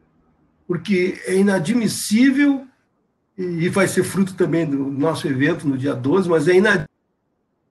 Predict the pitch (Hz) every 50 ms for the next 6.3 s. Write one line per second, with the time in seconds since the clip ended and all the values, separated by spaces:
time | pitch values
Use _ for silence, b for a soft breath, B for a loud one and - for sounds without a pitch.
0 | _ _ _ _ _ _ _ _ _ _ - - 160 - 170 180 165 - - 190
1 | 160 156 143 139 135 131 135 147 170 185 - - - 226 220 - _ _ _ _
2 | _ _ _ _ _ _ _ _ _ - 185 208 175 196 214 196 156 139 170 254
3 | 262 254 - 226 - 247 247 240 143 - 214 220 220 214 - 208 165 160 165 -
4 | 180 170 156 170 180 180 190 175 151 - - 202 202 190 185 185 - _ _ _
5 | _ _ _ _ _ _ _ _ _ 202 202 202 180 156 127 123 156 185 214 220
6 | 175 147 170 - -